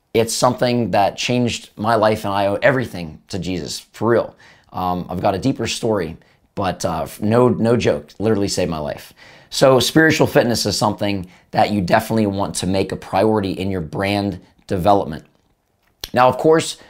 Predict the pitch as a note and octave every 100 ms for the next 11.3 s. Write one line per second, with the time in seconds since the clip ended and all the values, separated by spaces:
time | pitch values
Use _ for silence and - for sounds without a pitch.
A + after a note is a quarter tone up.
0 | _ - B2+ - D3+ D3 D#3 D3 C#3 B2+
1 | - G#2+ G#2+ F#2+ A2+ G#2+ F#2 D#2+ G2+ G2
2 | F#2 F#2+ F#2+ F#2+ F2 D#2+ D#2 G#2 - _
3 | _ - - - A#2+ B2+ - - - C#3+
4 | C#3+ C3+ A2+ A#2+ B2+ A#2 A2 - F#2+ F2
5 | D#2+ F#2+ F2 D#2 - F2+ - - E2+ E2+
6 | E2 D2+ C#2 C2+ - _ - - _ -
7 | B2+ D#3 F3 - D#3 D3 C3 - C#3 A2+
8 | B2+ G#2 F2+ F2 A2 - - - _ _
9 | A2 C3 A#2 - D#3 D#3+ A#2 A2 G#2+ -
10 | _ - C3 C#3+ C#3 - - C#3 C3+ A#2
11 | A2+ A2 F#2